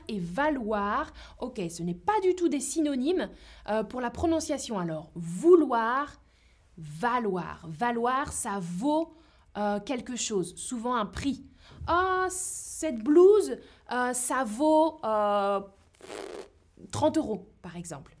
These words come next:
Valoir. Hmm ? On pourra en reparler, Soukaina, si tu as d'autres questions dans le prochain, euh, questions-réponses. Euh, ah, vous corrigez croissant, hein, dans le chat. Super, merci beaucoup.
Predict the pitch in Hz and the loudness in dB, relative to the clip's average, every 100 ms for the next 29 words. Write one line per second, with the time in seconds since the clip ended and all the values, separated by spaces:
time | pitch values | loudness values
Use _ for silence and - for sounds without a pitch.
0 | - 151 185 160 135 - _ _ _ _ | -16 -10 -8 -8 -10 -18 _ _ _ _
1 | _ 185 269 403 - _ - 220 247 254 | _ -10 -10 -10 -20 _ -10 -8 -2 -2
2 | 240 277 285 285 320 269 233 214 233 254 | -2 -2 -2 -2 -4 -6 -6 -4 -6 -6
3 | 226 185 185 - 185 254 254 240 226 254 | -4 -6 -6 -12 -8 -6 -6 -6 -6 -4
4 | 302 302 - 185 247 269 - 202 190 - | -6 -6 -14 -6 -4 -4 -4 -6 -6 -8
5 | - 262 269 _ _ _ _ 190 180 175 | -10 -10 -12 _ _ _ _ -8 -6 -4
6 | 170 220 240 - 262 233 226 202 - - | -6 -10 -12 -12 -10 -10 -10 -12 -12 -16
7 | - _ _ _ _ - - - - - | -20 _ _ _ _ -20 -20 -20 -20 -20
8 | - - - _ - 247 294 294 302 302 | -20 -20 -20 _ -14 -12 -10 -10 -12 -14
9 | 294 294 302 294 302 - _ _ _ _ | -16 -18 -18 -20 -20 -20 _ _ _ _
10 | _ _ _ _ _ _ _ - - - | _ _ _ _ _ _ _ -20 -20 -20
11 | - - - - - 202 208 180 175 175 | -20 -20 -20 -20 -14 -10 -6 -6 -6 -8
12 | 180 202 202 180 175 - 233 - 214 185 | -10 -8 -6 -4 -4 -6 -6 -6 -6 -6
13 | 170 190 185 175 151 - 180 180 160 175 | -4 -6 -6 -8 -12 -12 -12 -10 -8 -8
14 | 175 202 180 180 160 | -8 -10 -8 -10 -14